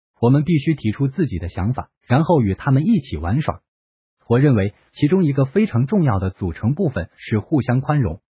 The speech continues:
认识到我们每天甚至几年后都是不同的人。我认为其中一些是文化机制，比如说我们为错误的想法或不是错误的想法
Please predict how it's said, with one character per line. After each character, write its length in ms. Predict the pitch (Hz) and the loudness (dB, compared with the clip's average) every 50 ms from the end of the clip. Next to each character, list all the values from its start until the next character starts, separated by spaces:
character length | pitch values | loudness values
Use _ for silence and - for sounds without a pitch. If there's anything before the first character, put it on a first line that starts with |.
| _ _ _ _ | _ _ _ _
认 180 | - 185 208 196 | 0 2 2 2
识 120 | 151 175 | 2 2
到 120 | 156 151 131 | 2 2 2
我 140 | 113 101 95 | 4 2 2
们 140 | 101 120 131 | 2 2 2
每 200 | 123 101 82 80 | 2 0 0 -2
天 240 | - - 131 143 143 | -2 0 0 0 0
甚 180 | - 160 143 | 0 0 0
至 120 | 117 120 101 | 0 0 -2
几 200 | - - 82 78 | -4 -6 -8 -6
年 200 | 82 85 98 117 | -4 -4 -4 -2
后 200 | - 135 113 104 | -2 -2 -4 -2
都 180 | - 135 143 | 0 -2 -2
是 120 | 135 - - | 0 -2 -4
不 160 | - - 175 | -4 -4 -6
同 240 | - - 87 87 110 | -4 -4 -6 -4 -2
的 100 | 147 143 | -2 -2
人。 180 | 98 78 - _ _ _ _ _ _ _ _ _ _ _ _ - | -2 -4 -8 _ _ _ _ _ _ _ _ _ _ _ _ 0
我 100 | 117 127 | 2 4
认 160 | 143 147 123 | 4 4 4
为 200 | 101 95 104 - _ _ _ _ | 2 0 -2 -6 _ _ _ _
其 140 | - 147 147 | -2 0 2
中 180 | 180 196 196 | 2 2 2
一 60 | 175 147 | 0 -2
些 180 | 139 165 165 | 0 0 -2
是 140 | 160 - 147 | 0 0 -2
文 240 | 117 98 101 120 151 | 0 0 0 0 0
化 180 | - 175 135 113 | 0 0 -2 -2
机 200 | - - 170 175 | -2 -4 -6 -4
制， 200 | - - - _ _ _ _ _ | -6 -8 -8 _ _ _ _ _
比 80 | 117 | 4
如 100 | 127 135 | 4 4
说 240 | 135 - 139 135 135 _ _ _ _ | 4 4 2 0 -2 _ _ _ _
我 100 | 123 123 | 2 2
们 120 | 139 165 | 4 4
为 140 | 190 202 175 | 4 4 2
错 240 | 160 - - 226 180 | 2 0 0 0 2
误 100 | 135 117 | 2 0
的 120 | 101 98 | 0 -2
想 240 | - - 90 104 127 | -4 -2 -4 -4 -2
法 200 | - 85 78 _ _ | -4 -6 -8 _ _
或 200 | _ _ 127 110 | _ _ -2 -2
不 160 | - - 113 | 0 0 -4
是 140 | 123 - 143 | -2 -2 -4
错 260 | 135 - - 208 160 | -6 -2 -2 0 0
误 120 | 123 104 90 | 0 0 -2
的 80 | 95 | -4
想 240 | 85 - 85 92 110 | -6 -6 -4 -4 -4
法 200 | - 87 - | -6 -8 -14